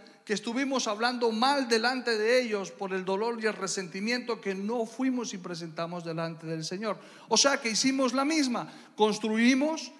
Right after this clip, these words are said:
en casa sobre la arena, haciéndola de nosotros.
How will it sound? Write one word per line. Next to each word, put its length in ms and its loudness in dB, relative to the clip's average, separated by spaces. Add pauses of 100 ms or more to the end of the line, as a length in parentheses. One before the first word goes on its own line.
(120)
en 180 0
casa 640 2 (140)
sobre 360 0
la 140 6
arena, 640 0
haciéndola 520 -8
de 80 -4
nosotros. 640 -12